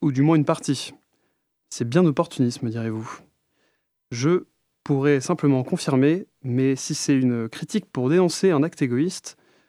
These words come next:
euh, je rétorquerai pour, euh, pour, euh, en, en disant, pardon,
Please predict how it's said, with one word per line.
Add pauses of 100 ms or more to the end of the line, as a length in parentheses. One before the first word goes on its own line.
(420)
euh,
je
rétorquerai (120)
pour,
euh, (720)
pour,
euh,
en,
en
disant,
pardon,